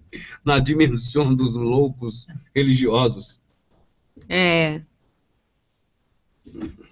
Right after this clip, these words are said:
Speaker 1: Eles falam qualquer coisa que o povo quer ouvir, amado, igualzinho está escrito. "Então, com comichão nos ouvidos, elegerão para si doutores,
Speaker 2: Sim.
Speaker 1: segundo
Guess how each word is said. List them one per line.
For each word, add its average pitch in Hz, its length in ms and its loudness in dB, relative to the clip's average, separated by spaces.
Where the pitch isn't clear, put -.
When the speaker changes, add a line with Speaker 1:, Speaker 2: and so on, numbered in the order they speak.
Speaker 1:
Eles 170 240 2
falam 202 260 4
qualquer 190 320 2
coisa 185 180 2
que 170 80 -6
o 165 40 -4
povo 170 200 2
quer 160 100 0
ouvir, 110 220 4
amado, 95 200 -2
igualzinho 151 300 4
está 135 140 0
escrito. 95 440 -4
"Então, 143 460 6
com 180 200 6
comichão 185 600 4
nos 180 160 4
ouvidos, 156 640 4
elegerão 156 520 6
para 180 260 6
si 156 260 0
doutores, 151 1040 2
Speaker 2:
Sim. 202 320 4
Speaker 1:
segundo 156 560 4